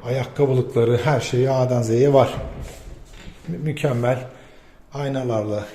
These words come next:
giydirmiş. Çok güzel laminat, pardon, lake, lake mobilya kullanılmış.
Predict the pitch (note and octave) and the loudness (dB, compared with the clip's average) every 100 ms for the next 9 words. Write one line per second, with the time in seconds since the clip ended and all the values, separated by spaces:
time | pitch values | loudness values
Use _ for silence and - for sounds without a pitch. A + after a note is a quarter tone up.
0 | - C#3 D3 C3+ C3+ D3 D3 - - - | -6 -2 2 4 4 2 2 -4 -10 -18
1 | - - - - - - - - - - | -20 -20 -20 -20 -20 -20 -20 -20 -20 -8
2 | D3 A2+ A#2 G#2+ A2 B2+ B2 A#2 C3+ - | -8 -6 -6 -4 -2 -4 -4 -4 -4 -8
3 | - - - - - - - C3 A2+ A2 | -14 -18 -20 -20 -20 -20 -8 -6 -4 -8
4 | G#2 B2+ B2 B2+ C3 B2 - - - - | -10 -6 -4 -2 -2 -4 -8 -18 -20 -20
5 | - - - - - - - C3 C3 C3 | -20 -20 -20 -20 -20 -20 -8 -6 -4 -4
6 | A#2+ B2+ B2+ C3 B2 C#3 C#3 C#3 C#3+ C#3+ | -4 -2 0 0 0 -2 0 0 0 -2
7 | C#3+ - | -2 -8